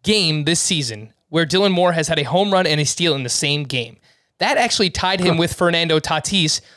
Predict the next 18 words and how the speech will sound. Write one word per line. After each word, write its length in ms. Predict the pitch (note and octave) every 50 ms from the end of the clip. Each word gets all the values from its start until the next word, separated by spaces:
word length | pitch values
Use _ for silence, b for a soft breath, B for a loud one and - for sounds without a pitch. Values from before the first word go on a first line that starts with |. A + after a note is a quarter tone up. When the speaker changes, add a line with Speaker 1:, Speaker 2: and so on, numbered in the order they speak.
| b b b
Speaker 1:
who 160 | - F3 F3
then 200 | D#3+ F3+ F3 E3
went 120 | D#3+ D#3+
on 120 | D#3+ D#3+ D#3
to 80 | D3
do 160 | C#3 D#3 D3+
it 60 | C#3 C3+
for 140 | - C#3+
a 60 | B2+ B2
fifth 240 | - B3+ C4+ A3
time 320 | - - - C#3 C#3 D3+ D3+
later 280 | C#3+ D3+ D3+ C#3+ C#3 C#3
on 140 | C3 C3 C3
t-, 120 | - - - -
uh, 260 | C3+ B2+ B2 A#2+ -
on 180 | - C#3 D3 C#3+
Thursday 320 | - F3 E3 D3+ C3+ C3
night. 300 | C#3 G3 A3 F3 D#3 -